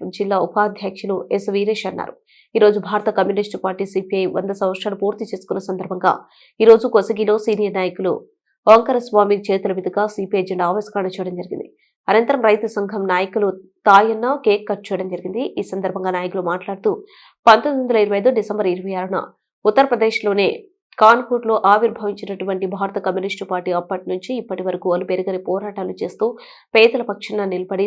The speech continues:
సమస్యల పరిష్కారానికి కృషి చేసిందని వారు అన్నారు. ఇప్పటి వరకు దేశంలో కమ్యూనిస్టులు లేని పోరాటాలు లేవని, పీడిత ప్రజల కోసం ఎలలేని త్యాగాలు చేసిందని, దున్నేవాడికే భూమి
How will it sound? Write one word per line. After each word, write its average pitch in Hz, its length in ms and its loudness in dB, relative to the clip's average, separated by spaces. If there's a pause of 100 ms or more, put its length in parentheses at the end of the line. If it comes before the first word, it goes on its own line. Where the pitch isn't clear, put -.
సమస్యల 202 360 -6
పరిష్కారానికి 190 680 -6
కృషి 196 220 -6 (100)
చేసిందని 190 500 -6
వారు 180 200 -4
అన్నారు. - 260 -8 (560)
ఇప్పటి 247 280 6
వరకు 214 200 4 (160)
దేశంలో 208 400 -2
కమ్యూనిస్టులు 208 540 0
లేని 190 260 -2
పోరాటాలు 190 460 -2
లేవని, 190 300 -2 (460)
పీడిత 254 280 2 (100)
ప్రజల 202 340 -2
కోసం 196 300 -2 (640)
ఎలలేని 240 440 4 (220)
త్యాగాలు 226 440 8
చేసిందని, 202 500 -2 (340)
దున్నేవాడికే 214 520 4 (120)
భూమి 190 180 0